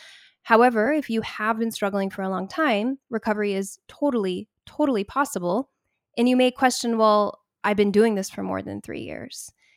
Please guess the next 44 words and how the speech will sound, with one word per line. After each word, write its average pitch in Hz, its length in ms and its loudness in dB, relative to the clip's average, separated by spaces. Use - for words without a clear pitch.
and 190 540 -2
I - 40 -8
haven't 196 500 0
seen 233 500 4
this, 185 720 -8
what - 220 -6
you're 185 60 -4
talking 202 420 -4
about." 180 340 -4
And, 202 400 2
and 190 100 -8
Andrea 208 320 -2
kinda 196 160 -4
mentioned 190 320 -4
this 180 120 -8
thing, 190 120 -6
like, 180 160 -6
when 185 80 -6
she 185 140 -8
was 185 160 -6
fully 226 540 0
in 202 80 -2
it 190 40 -6
with 190 120 -8
all 196 200 -4
her 190 120 -4
heart. 220 400 0
And 220 140 2
you 220 60 4
may 208 200 2
think, 196 240 -8
"Well, 196 240 -4
I 202 80 -10
have 214 280 2
been 185 140 -2
into 185 280 -4
this. 196 180 -8
Like, 190 100 -6
I've 196 80 0
been 196 120 2
trying. 196 640 -2
I 185 60 -10
have 196 180 -4
been 190 300 -2